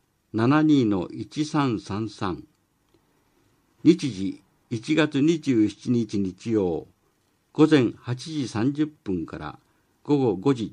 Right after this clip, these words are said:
十五分。場所、市役所一階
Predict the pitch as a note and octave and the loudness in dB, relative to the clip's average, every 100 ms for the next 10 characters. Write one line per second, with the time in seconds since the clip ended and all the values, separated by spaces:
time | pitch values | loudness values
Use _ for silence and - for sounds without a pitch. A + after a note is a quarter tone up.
0 | - B2+ B2+ F2 A#2 G#2+ - - _ _ | -2 0 2 0 -2 -4 -10 -16 _ _
1 | _ _ _ _ _ _ _ _ - G#2+ | _ _ _ _ _ _ _ _ -6 -2
2 | B2 C3+ G#2 - _ _ _ _ - C3+ | 2 4 2 -6 _ _ _ _ -2 0
3 | D3 D3+ C#3 A2+ - G2+ - - A2+ G#2 | 0 0 0 0 0 -10 -12 -4 -2 -2